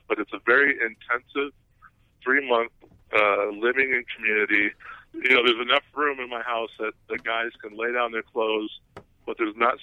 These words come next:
so much room that they can escape. Purposely, it's an intense experience where we have to rub shoulders w-, with one another, know the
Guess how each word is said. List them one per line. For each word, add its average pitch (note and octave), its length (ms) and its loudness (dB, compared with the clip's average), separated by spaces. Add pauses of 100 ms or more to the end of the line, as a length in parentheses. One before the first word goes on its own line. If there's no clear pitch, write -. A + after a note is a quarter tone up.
so C#3 80 4
much C3 240 0
room A2 180 0
that G#2 120 -2
they G#2+ 140 2
can G#2 180 -8
escape. G2 480 -2 (560)
Purposely, C3 520 2
it's G#2 180 -4
an G#2 80 -2
intense C#3+ 420 0 (220)
experience A2 640 0
where G#2+ 200 4
we A2 300 2
have A2+ 140 4 (140)
to A2 60 0
rub G#2 280 2 (120)
shoulders G#2 260 0
w-, G#2 300 -8
with G2+ 160 -8
one G2+ 160 0
another, G2 400 -2 (560)
know A2+ 380 4
the C3+ 120 4